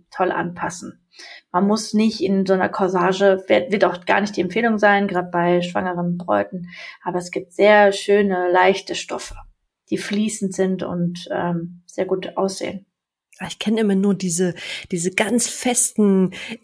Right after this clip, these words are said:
Speaker 2: Kleider, die so ganz dicht sind und auch glänzen. Ich weiß gar nicht, aus was für einem Stoff die sind, aber weißt du, welche ich meine, die ja dann relativ,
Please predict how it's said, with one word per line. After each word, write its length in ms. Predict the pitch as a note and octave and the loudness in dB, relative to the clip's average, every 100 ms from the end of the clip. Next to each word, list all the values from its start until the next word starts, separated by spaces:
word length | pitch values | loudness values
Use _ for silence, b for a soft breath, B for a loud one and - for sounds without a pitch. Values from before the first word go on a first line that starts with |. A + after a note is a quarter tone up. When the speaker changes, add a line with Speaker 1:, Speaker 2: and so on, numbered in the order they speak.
| - | -8
Speaker 2:
Kleider, 720 | - G3 A3+ B3 A3 G#3 G3+ | 0 2 2 4 4 6 4
die 180 | F#3 F3+ | 0 -4
so 140 | E3+ F#3 | -2 2
ganz 400 | G#3 G#3+ - - | 2 2 0 -2
dicht 520 | D#3+ D#3+ A#3 - - | -6 -2 -2 -2 -4
sind 240 | A3+ G3+ - | 0 0 2
und 240 | G3+ - | 0 0
auch 160 | F#3 - | -4 2
glänzen. 640 | F3+ A3 A#3+ - D#3+ D#3 - | 6 6 6 2 -2 -4 -8
Ich 120 | - | -6
weiß 160 | F3 | -4
gar 140 | - F#3 | -2 -2
nicht, 160 | F#3+ | 0
aus 160 | F#3+ F#3+ | -4 -2
was 160 | F#3+ - | -4 -4
für 80 | |
einem 40 | F3+ | -4
Stoff 220 | - A3 | -4 -4
die 120 | F3+ | -2
sind, 180 | D#3+ D#3 | -2 0
aber 180 | E3+ E3 | 0 2
weißt 240 | F#3 G3+ | 2 0
du, 80 | G#3 | -2
welche 240 | G#3 G3+ | -2 0
ich 140 | - - | -4 -2
meine, 320 | E3+ G#3 A3+ | -2 0 0
die 180 | F#3+ F#3 | 0 0
ja 160 | F#3+ | 0
dann 220 | F3+ F3+ F3+ | 0 -2 -2
relativ, 580 | A3 B3 A#3 G#3+ G#3+ | -2 -2 -4 -6 -8